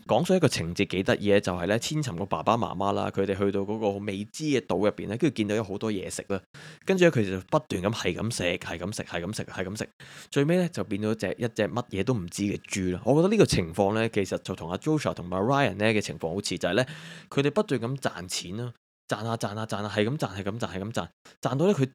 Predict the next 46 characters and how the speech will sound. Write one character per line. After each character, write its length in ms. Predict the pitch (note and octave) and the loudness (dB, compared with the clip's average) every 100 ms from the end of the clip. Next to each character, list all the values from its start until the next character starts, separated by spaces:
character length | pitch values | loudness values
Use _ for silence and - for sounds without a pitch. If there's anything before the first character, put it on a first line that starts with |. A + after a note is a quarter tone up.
| - | -2
根 140 | G#3 | 0
本 100 | F#3 | 2
都 80 | G3 | 2
唔 120 | A#2 | 0
知 160 | - C3 | -4 -6
自 140 | G2+ | -4
己 120 | F2+ G#2+ | -2 -2
做 140 | F2 | -2
緊 120 | F#2 | -6
啲 120 | F2+ | -4
乜 120 | G#2+ F2+ | -4 -6
嘢， 260 | F#2 E2+ | -10 -10
佢 80 | G2+ | -2
哋 160 | A#2+ A#2+ | 0 0
只 120 | - | 2
係 240 | E3+ E3 B2 | 2 4 4
呢， 120 | C#3+ | 2
覺 120 | B2 | 2
得 140 | B2 B2 - - | 2 0 -4 -10
下 200 | - G2+ | -6 -2
意 120 | A2+ | 0
識 160 | A#2+ E3 - - | 0 -2 -8 -6
係 120 | G2+ | -2
想 260 | - G2 | 0 0
做 180 | C3+ F#2 | 0 0
呢 60 | G2+ | 2
樣 120 | G#2+ | 0
嘢， 200 | F#2 E2 - | 0 -8 -6
哦， 140 | A#2+ | -6
想 200 | G2+ A2+ | -2 0
賺 200 | D3+ G2+ | 0 -2
更 120 | G2+ A2+ | -2 0
多 140 | A#2+ | 0
嘅 0 | |
錢， 300 | - F2 F#2+ | -2 -4 -6
跟 140 | C3+ | -4
住 60 | A#2 | -2
去 40 | |
買 180 | G2 F#2 | -2 -4
更 140 | F#2 G#2 | -4 -2
多 180 | A2 | -2
嘅 40 | F#2+ | -2
嘢， 280 | F2 E2+ G#2 | -4 -4 -2
希 120 | D#3 | 0
望 200 | C#3 | 0
呢， 80 | G#2+ | -2